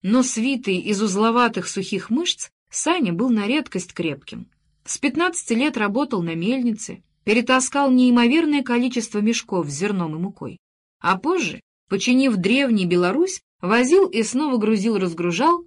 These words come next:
тяжеленные чувалы. А куда денешься? Отец хлебает беспробудно,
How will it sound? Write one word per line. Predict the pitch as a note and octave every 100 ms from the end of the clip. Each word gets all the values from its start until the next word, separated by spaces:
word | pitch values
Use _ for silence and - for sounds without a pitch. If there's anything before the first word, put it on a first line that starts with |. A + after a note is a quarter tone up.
| _
тяжеленные | - G#3+ G3+ G3 B3 D4+ C#4 B3 A3
чувалы. | - E3+ E3 D#3+ C#3+ - _ _ _ _ _ _
А | -
куда | A#3+ C4 A3+
денешься? | F3+ F#3 D3 - - _ _ _ _ _ _
Отец | F#3 G3 B3+ C#4
хлебает | - A#3 A3 A3+ C4 G#3+
беспробудно, | A3 - G#3 G#3+ C#4 B3 E3